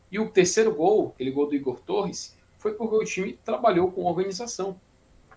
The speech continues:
A gente lembra muito bem que foi um contra-ataque, que o Torres pegou a bola, ele tinha até errado um passe daquele jeito, mas o Ederson recuperou, mandou pro outro lado, o Pikachu trabalhou com calma, driblou os adversários e passou,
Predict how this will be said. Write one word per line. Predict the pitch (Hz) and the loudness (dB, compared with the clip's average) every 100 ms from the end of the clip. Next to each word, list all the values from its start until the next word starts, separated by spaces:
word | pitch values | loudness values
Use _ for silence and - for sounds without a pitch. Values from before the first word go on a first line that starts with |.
| _ _ - | _ _ -8
A | 131 | -4
gente | 170 208 | -2 0
lembra | 214 220 | 2 2
muito | 233 277 | 0 0
bem | 240 233 | 0 -2
que | |
foi | - | -4
um | 143 | -8
contra-ataque, | - - 196 202 208 208 - | -8 -6 -4 4 4 4 -2
que | - | -8
o | 147 | -6
Torres | 156 143 | -4 -4
pegou | - 127 170 | -4 0 0
a | |
bola, | 180 180 190 180 | 2 4 4 4
ele | 170 | 0
tinha | 165 160 | -4 -6
até | - 247 | 0 2
errado | 294 - 143 226 170 | 2 2 2 2 2
um | 139 | -2
passe | - 156 156 | 4 4 4
daquele | 147 - 151 | -6 -4 -4
jeito, | 135 156 160 - _ _ _ | -2 -2 -2 -8 _ _ _
mas | 131 135 | -4 0
o | |
Ederson | 151 151 139 | 0 -2 -4
recuperou, | 131 127 - 214 214 214 214 214 _ - | -6 -6 0 4 6 6 6 0 _ -4
mandou | 139 131 | -2 -2
pro | 160 | -2
outro | 185 | 2
lado, | 190 202 196 | 6 6 6
o | |
Pikachu | 147 143 147 - | -2 0 0 -2
trabalhou | 151 143 135 135 120 | -2 2 4 2 0
com | 185 | -4
calma, | 185 196 196 196 196 185 - - | 2 8 8 8 2 -4 -12 -10
driblou | 139 139 147 185 | -6 -2 0 2
os | 196 | 0
adversários | 185 156 175 - 180 185 185 | -2 -6 -6 0 2 0 -2
e | |
passou, | - 214 220 226 | -8 -6 -6 -8